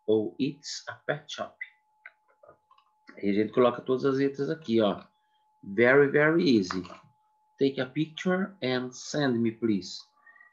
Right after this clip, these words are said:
Só tira a foto e manda pro teacher, né? Me envie, por favor.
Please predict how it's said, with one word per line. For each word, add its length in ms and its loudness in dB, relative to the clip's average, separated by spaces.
Só 140 -18
tira 220 -6
a 40 -4
foto 380 -8
e 40 -4
manda 200 -4
pro 120 -18
teacher, 360 -4
né? 260 -2
Me 200 0
envie, 260 0
por 220 -4
favor. 220 -8